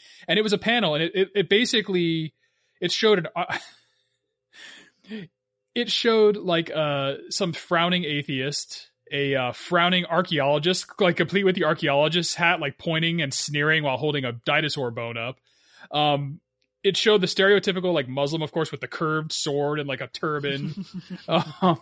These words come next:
it was, it was re-, what, what are the other, uh, I think I, I showed a Catholic. He hated Catholics too. They, they were definitely, they were definitely, there were issues with them.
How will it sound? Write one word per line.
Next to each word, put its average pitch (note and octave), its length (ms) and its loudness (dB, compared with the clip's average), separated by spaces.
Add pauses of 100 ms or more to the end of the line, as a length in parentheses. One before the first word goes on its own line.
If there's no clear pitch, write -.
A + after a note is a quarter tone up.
it B3 200 -2
was, A#3 160 -2 (120)
it B3+ 180 2
was C4+ 200 0
re-, G#3+ 180 -6
what, A3 220 0
what B3+ 140 4
are B3+ 40 -2
the G#3 120 2
other, F#3 220 2
uh, F3+ 600 -2 (1160)
I G3+ 100 4
think B3 180 2
I, A#3 380 4
I G#3 60 2
showed A#3 160 2
a F3 40 2
Catholic. E3+ 540 -2
He E3+ 140 0
hated F#3 240 2
Catholics C#3+ 420 -8
too. B2+ 360 -10
They, D3 140 -2
they C#3+ 120 -4
were D3 120 -2
definitely, B2+ 760 -6
they C3 80 -8
were B2+ 100 -6
definitely, C3 420 -10
there B2+ 100 -12
were B2+ 60 -10
issues C3 240 -8
with A#2 120 -14
them. A#2 300 -10